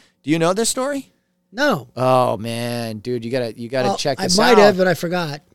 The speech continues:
Speaker 1: So, you know, the da-, so the dad would drive pretty much, like, two, three hours in. I think they're in, from California, so one of the mountains. Uh, could be Mammoth. But one of the mountains, and, and just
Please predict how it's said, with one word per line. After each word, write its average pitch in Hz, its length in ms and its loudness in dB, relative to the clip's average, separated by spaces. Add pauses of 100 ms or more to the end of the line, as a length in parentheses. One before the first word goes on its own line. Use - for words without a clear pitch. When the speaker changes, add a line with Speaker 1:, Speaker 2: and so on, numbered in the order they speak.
Speaker 1:
So, 175 460 6
you 175 180 0
know, 160 160 4
the 147 100 2
da-, 160 300 0
so 170 180 -2
the 143 80 -2
dad 160 340 0
would 170 160 -6
drive 127 540 0
pretty 160 180 -10
much, 135 280 -6
like, 107 220 -6 (100)
two, 151 240 -8
three 131 260 -6
hours 113 360 -4
in. 123 100 -10
I 113 80 -10
think 117 160 -12
they're 117 140 -8
in, 113 80 -10
from 117 240 -12
California, 104 600 -8
so 110 140 -12
one 110 100 -8
of 113 60 -8
the 117 60 -8
mountains. 90 540 -12 (440)
Uh, 95 220 -6
could 147 180 -2
be 135 120 -2
Mammoth. 90 540 -8 (540)
But 135 180 -2
one 156 160 0
of 208 60 -2
the 190 60 -2
mountains, 117 320 -2
and, 117 140 -8
and 123 140 -6
just 120 160 -4